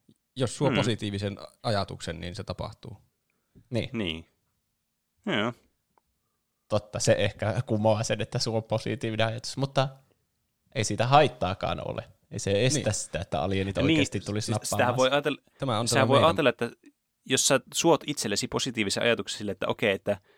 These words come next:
Speaker 2: sen sijasta, että sulkeudut sinne yksinäisyyteen ja sinne masennukseen, niin suot sen positiivisen asenteen, että no niin, mäpä nyt lähden näitten alienitten mukaan. Niin sit siitä seuraakin tämmöisiä kivoja juttuja. Et ehkä tässä nyt oli se tuo niinku,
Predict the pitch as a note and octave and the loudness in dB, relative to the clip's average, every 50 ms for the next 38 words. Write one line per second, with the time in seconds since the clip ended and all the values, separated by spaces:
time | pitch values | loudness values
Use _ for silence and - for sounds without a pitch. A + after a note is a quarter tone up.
0 | _ _ _ _ _ _ _ _ _ _ - - - D3 C#3 - D3 B2+ - - | _ _ _ _ _ _ _ _ _ _ -4 -2 0 0 2 2 2 2 2 0
1 | - - - A2 - - - - D3 C#3 B2 - A2+ G2 F#2+ G2 F#2+ - - G#2+ | 0 2 2 2 2 2 0 0 2 0 2 2 2 2 2 2 -2 -6 -10 -8
2 | - A#2 G#2 G#2 - - - C3 B2+ - - A#2 G2 F#2 F2+ F2+ - - G#2 G2 | -4 -2 -2 -2 -4 -2 -4 -4 -2 0 0 0 2 2 2 0 0 0 0 0
3 | G2 F2+ - F#2 F2+ F2 - - G2 F#2+ F#2+ F#2+ - A#2+ G2+ F#2 F2+ F2 - - | 0 0 0 -2 -2 -4 -4 -6 -4 -4 -2 0 2 2 2 2 0 -4 -6 -8
4 | - - E2 E2+ - _ _ _ _ - G#2 F#2+ - D3 D#3 - - - G#2+ F#2+ | -8 -8 -10 -10 -12 _ _ _ _ -6 -4 0 2 4 4 4 2 0 -6 -8
5 | - - - - - - A#2 - - A#2+ - B2+ G#2 G2 F#2+ F2+ F#2+ G2+ G2+ G#2 | -10 -14 -12 -12 -12 -12 -12 -8 -4 -2 -2 -2 -2 -2 -2 -2 -2 -2 -2 -2
6 | G2 F2 E2+ - F2+ F2 - - - F#2+ F2 - - A2 A2 A2 G2+ F#2+ - _ | -2 -2 -2 -2 -2 -2 -4 -4 -4 -6 -6 -2 0 0 2 2 2 0 -2 _
7 | - _ _ _ - A2 G#2 - B2 A#2+ A2 - B2+ B2 B2 A#2 G#2 F#2+ F2+ - | -18 _ _ _ -4 -2 -2 0 -2 -4 -2 -2 0 2 2 2 2 0 -4 -4
8 | - G2 G2+ F#2+ F#2+ F2+ F2+ F2 - - F2+ F2+ F2 - - - - - - - | -2 -2 0 0 0 -2 -4 -6 -6 -8 -6 -6 -8 -6 -6 -6 -6 -6 -6 -10
9 | _ _ _ _ _ _ _ _ _ _ _ - G2 F#2 - A#2 - - C3+ - | _ _ _ _ _ _ _ _ _ _ _ -6 -4 -2 -2 -2 -2 -2 0 0
10 | A#2 - D3 C#3 B2 G#2+ F#2 F2+ F#2+ - - F2+ F2 - - F2+ F2+ - - G2 | 2 4 4 6 6 4 2 2 -2 -6 -6 -6 -4 -2 -2 -2 -2 -2 -2 0
11 | G2 F#2+ E2+ E2 E2+ F2 - - _ - F#2+ F#2 - - _ _ _ _ _ - | 0 2 2 0 -2 -4 -8 -10 _ -8 -8 -8 -8 -10 _ _ _ _ _ -4
12 | G2+ G#2 - A2+ A2 - B2 - B2 - - A#2+ A2+ - - A#2+ A#2 A2+ B2+ A#2 | -4 -2 -2 -4 -4 -2 -2 -2 -2 0 -2 -2 -4 -2 -2 -2 0 0 0 -2
13 | - - B2 A2+ A2 G#2+ G#2+ - B2 A2 | 0 2 2 4 4 2 2 0 0 0